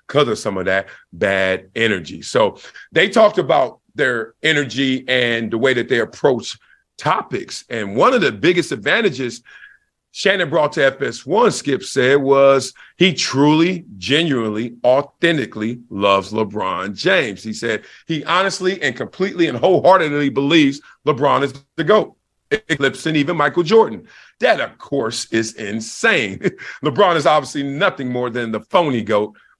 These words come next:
but because Shannon so believed that LeBron was the best ever, he and I had T B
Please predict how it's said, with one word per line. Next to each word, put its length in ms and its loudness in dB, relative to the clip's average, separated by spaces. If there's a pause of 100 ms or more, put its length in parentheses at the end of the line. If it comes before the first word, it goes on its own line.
but 280 2
because 520 -4
Shannon 400 -2
so 280 0
believed 400 2
that 120 2
LeBron 320 0
was 100 -4
the 80 -6
best 300 -2
ever, 340 2 (300)
he 220 0
and 120 -2
I 320 0
had 460 0
T 480 -4
B 540 -2